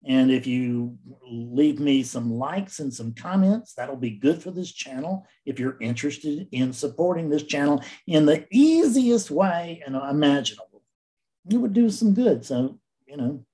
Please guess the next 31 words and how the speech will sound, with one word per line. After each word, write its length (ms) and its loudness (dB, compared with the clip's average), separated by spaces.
if 120 -18
it's 160 -20
not 280 -6
out 220 0
of 60 -4
your 200 -6
way, 500 -2
<laughs> 400 -12
God 240 0
almighty, 640 -14
you 100 2
know, 200 6
reduced 640 6
to 80 -2
groveling 720 0
for 160 -2
likes 500 0
on 220 -4
a, 160 -2
on 180 4
a, 80 2
on 220 0
a, 160 0
on 140 2
a, 260 -2
a, 400 -14
a, 340 -12
a 60 -10
make-believe 760 -6
social 420 -14
media. 340 -20